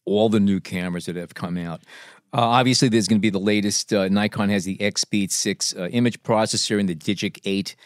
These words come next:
in the Canon. So they're using the latest technologies in all of these. Um, something that came to my mind, actually, let's talk about the Nikons for a little bit, give, since we're talking specs. Um, something that is not present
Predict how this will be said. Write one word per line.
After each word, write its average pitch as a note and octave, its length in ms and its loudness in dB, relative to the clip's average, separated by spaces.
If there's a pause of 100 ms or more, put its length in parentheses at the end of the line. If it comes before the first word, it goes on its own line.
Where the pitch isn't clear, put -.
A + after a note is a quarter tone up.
(180)
in F#2+ 80 -4
the E2 80 -4
Canon. A#2+ 560 2
So - 120 -2
they're A#2+ 80 2
using E3+ 280 2
the A#2+ 80 4
latest C3 540 0
technologies F#2+ 840 -4 (300)
in G#2+ 80 -2
all G2+ 300 -2
of F2 100 -8
these. E2 340 -8 (340)
Um, G#2 580 -2 (140)
something B3+ 460 2
that B2 180 0
came C3+ 240 0
to - 120 -4
my G#2 240 0
mind, G#2 240 0
actually, D3+ 220 -2
let's G3+ 120 -2
talk F#3+ 180 -2
about C3 240 0
the F#2 200 -4 (480)
Nikons E2 800 -4 (200)
for - 80 -10
a E2+ 40 -6
little D#2+ 100 -8
bit, F#2 240 -6
give, F#2+ 220 -6
since - 240 -14
we're F#2+ 60 -8
talking E2+ 340 -8
specs. - 520 -6 (440)
Um, A2+ 380 2 (480)
something F#3 480 2
that C3 200 2
is G2 160 -2
not C3+ 440 2
present A#2 440 0